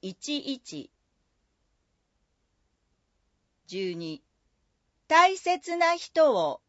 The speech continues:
亡くされた人のお話会。長年連れ添った夫や妻など、大切な人を亡くしたとき、明日をどうしようかと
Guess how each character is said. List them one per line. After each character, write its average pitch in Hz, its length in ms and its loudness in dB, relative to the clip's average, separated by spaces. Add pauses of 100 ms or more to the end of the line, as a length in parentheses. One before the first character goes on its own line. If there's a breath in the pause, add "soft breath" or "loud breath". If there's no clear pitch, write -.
(140)
亡 233 220 2
く 359 160 -6
さ 349 180 2
れ 359 160 0
た 330 180 0
人 302 340 -2
の 156 360 -6 (240)
お 233 140 0
話 359 640 0
会。 156 440 -6 (2000)
長 262 380 4
年 349 260 2
連 311 180 -8
れ 311 140 4
添 294 180 -2
っ 277 40 -6 (140)
た 151 280 -8 (260)
夫 233 400 -2
や 339 160 4
妻 302 340 -2
な 175 180 -4
ど、 139 260 -12 (460)
大 349 260 2
切 359 320 -6
な 339 160 0
人 311 380 0
を 165 300 -4
亡 190 200 -4
く 226 160 -8
し - 120 -10
た 185 140 -6
と 165 160 -10
き、 123 300 -20 (420)
明 240 340 -2
日 - 40 0
を 196 260 0
ど 330 260 0
う 381 40 -4
し 254 220 -6
よ 208 180 0
う 175 60 -8
か 156 180 -10
と 143 280 -10